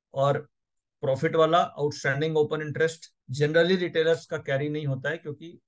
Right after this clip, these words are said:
वो प्रॉफिट बुक कर लेते हैं। तो हमारे लिए as a intraday trader change in open interest is more relevant compare to outstanding open interest।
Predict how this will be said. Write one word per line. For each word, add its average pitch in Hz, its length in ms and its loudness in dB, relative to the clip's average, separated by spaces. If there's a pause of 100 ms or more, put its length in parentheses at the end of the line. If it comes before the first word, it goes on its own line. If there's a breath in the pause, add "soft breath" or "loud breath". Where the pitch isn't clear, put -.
(200)
वो 180 240 -4
प्रॉफिट 139 300 -2
बुक 135 220 -8
कर 131 120 -4
लेते 123 260 -2
हैं। 117 140 -4
तो 139 100 -6
हमारे 143 300 0
लिए 180 320 -2 (140)
as 139 140 2
a 180 120 6 (320)
intraday 170 440 0
trader 156 260 2 (220)
change 165 340 0
in 180 80 -2
open 151 340 0
interest 156 380 -8
is 135 180 -6
more 156 240 6
relevant 143 500 0 (600)
compare 147 400 4
to 202 140 2
outstanding 143 580 0
open 113 260 -2
interest। - 420 -10